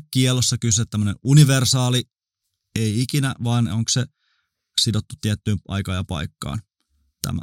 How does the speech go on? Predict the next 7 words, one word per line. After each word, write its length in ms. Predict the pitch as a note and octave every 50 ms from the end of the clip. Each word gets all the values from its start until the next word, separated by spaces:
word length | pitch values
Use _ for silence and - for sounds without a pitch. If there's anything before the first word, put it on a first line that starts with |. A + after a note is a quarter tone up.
| - -
tämä 200 | - F2+ E2 - -
Paavalin 440 | - F#2 E2 D2+ D#2+ F#2 E2+ F#2+ G2+
Timoteuskirje 760 | - F#2+ F2 E2 D2+ D2+ D2+ - - - G2+ F#2 D#2 D2 G#2 G2+ - _ _ _ - - - -
juttu. 220 | - - - - _ _ _ - - - _ _ _ _ _ _ _ - - - - - - _ -
Paavali 260 | D#3 D#3+ D#3+ D3+ D3
myös 200 | E3 F3+ E3+ D#3+
opettaa, 560 | D#3+ D3+ D#3+ D3+ - _ - D3+ D3+ D3+ -